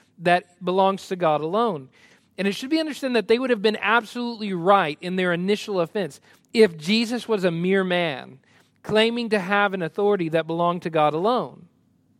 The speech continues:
We know from the Bible that sin is ultimately an, an offense against God,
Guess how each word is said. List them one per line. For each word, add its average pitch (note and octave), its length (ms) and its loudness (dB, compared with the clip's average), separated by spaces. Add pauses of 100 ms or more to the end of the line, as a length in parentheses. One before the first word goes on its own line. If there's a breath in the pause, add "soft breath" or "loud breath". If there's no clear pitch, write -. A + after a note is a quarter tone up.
(760 soft breath)
We E3 140 0
know E3+ 300 4
from G#3 200 -6
the F3 80 0
Bible F3 340 4
that D#3+ 200 0
sin G3 400 -2
is E3 240 -4
ultimately G3 560 -2
an, F#3+ 160 2 (140)
an F#3 120 0
offense E3+ 320 0
against D#3+ 440 -6
God, D3+ 560 0